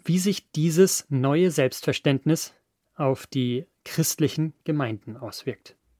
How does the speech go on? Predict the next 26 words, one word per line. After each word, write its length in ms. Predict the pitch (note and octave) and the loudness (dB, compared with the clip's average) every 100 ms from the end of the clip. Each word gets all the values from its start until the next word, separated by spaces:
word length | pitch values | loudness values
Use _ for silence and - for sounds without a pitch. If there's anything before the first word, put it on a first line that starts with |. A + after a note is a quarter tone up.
| _ _ | _ _
Zunächst 540 | - E3+ E3 A#3 - - | 4 8 10 8 6 4
stellen 260 | - F#3 | 8 8
wir 100 | F3 | 8
fest, 460 | - D#3 D#3+ - - - - _ | 6 6 4 0 -14 -20 -20 _
dass 220 | - D3 - | 0 2 4
wir 280 | D3 B2+ | 4 4
alle, 340 | F3 A3+ D#3+ G3+ _ _ _ | 2 4 4 2 _ _ _
die 120 | E3+ | 4
wir 100 | D#3+ | 6
der 280 | D3 C#3+ C3 | 6 6 4
Luft 480 | B2+ A3 - - - | 2 0 0 -6 0
dieses 360 | F3 G3 A3 - | 2 4 2 4
Selbstverständnisses 960 | F#3+ F#3+ - E3+ - E3 D3 D#3+ - | 2 0 -4 -2 0 0 -2 -6 -4
ausgesetzt 800 | E3 G3+ - D3+ B2 A2+ - - | -2 -2 0 -2 -2 -4 -8 -2
sind, 300 | C#3+ E3 - _ _ _ _ _ - | 2 2 0 _ _ _ _ _ -2
dieses 460 | E3 F3 G#3 - - - | 0 2 0 0 -8 -2
unbewusst 680 | D3 C#3+ C#3 C#3+ F3 - - | 2 2 2 0 0 -4 -14
übernehmen. 680 | C3+ C#3 D#3+ F#3 E3+ A2+ F#2 _ _ _ _ _ _ _ _ | -8 -4 2 4 4 2 -4 _ _ _ _ _ _ _ _
Wir 220 | - B2 - | -2 0 2
halten 380 | F3 G#3 G3 | 2 2 -2
uns 560 | - E3+ F#3 F#3 - - _ _ _ _ _ - | 0 2 4 2 -6 -12 _ _ _ _ _ 0
in 200 | F#3 A3 | 4 4
den 180 | G#3+ G3 | 2 2
sozialen 520 | F#3 - E3 D#3+ E3 | 0 0 2 2 4
Netzwerken 560 | D3+ - D#3 B2 B2 | 2 2 2 2 -4
auf, 560 | - C#3+ A#3 A#3 - - | 0 2 2 0 -8 -20